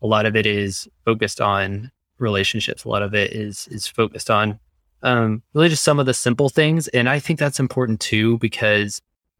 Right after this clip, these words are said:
in many ways, uh, happiness may seem like this thing that's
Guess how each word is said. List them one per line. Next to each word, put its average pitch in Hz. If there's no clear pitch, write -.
in 117
many 120
ways, 104
uh, 110
happiness 120
may 107
seem 107
like 101
this -
thing 98
that's -